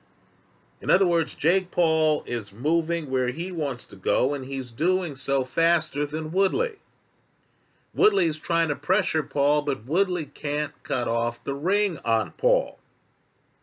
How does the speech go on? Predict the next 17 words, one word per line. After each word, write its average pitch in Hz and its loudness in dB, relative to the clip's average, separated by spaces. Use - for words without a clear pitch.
Right, 123 0
folks? 190 0
Jake 170 2
Paul 143 4
has 120 -2
legs. 165 -2
Let 180 4
me 185 2
also 156 2
say 147 2
this, 139 -2
too. 85 0
Jake 165 2
Paul, 175 2
again, 123 -2
young 156 0
guy. 78 0